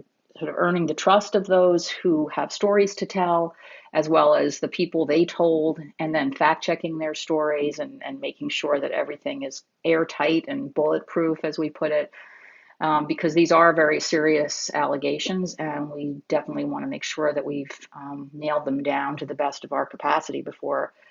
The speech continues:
putting them in the paper. We understand that we have a responsibility not only to the victims, but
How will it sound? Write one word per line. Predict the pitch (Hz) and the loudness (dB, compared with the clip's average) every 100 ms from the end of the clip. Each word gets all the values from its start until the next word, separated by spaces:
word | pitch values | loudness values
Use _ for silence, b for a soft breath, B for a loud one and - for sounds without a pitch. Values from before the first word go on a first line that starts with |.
| b - | b -2
putting | 180 165 | 0 2
them | 151 | 0
in | 143 | 0
the | 135 | -2
paper. | - 170 165 139 139 | 2 2 2 2 2
We | 147 | 0
understand | 147 143 147 - 156 151 | -2 -2 -4 -2 0 0
that | 139 | 0
we | 143 | 0
have | 143 | 0
a | 135 | 0
responsibility | 135 - 147 143 147 143 151 156 147 139 - B B B - | -4 -2 -2 0 0 2 2 2 0 -4 -8 B B B 0
not | 156 156 | 4 6
only | 170 180 156 | 6 2 0
to | 151 | -2
the | 151 | 4
victims, | 214 208 156 143 139 - | 4 6 4 2 -2 0
but | 156 143 139 - | 6 6 6 0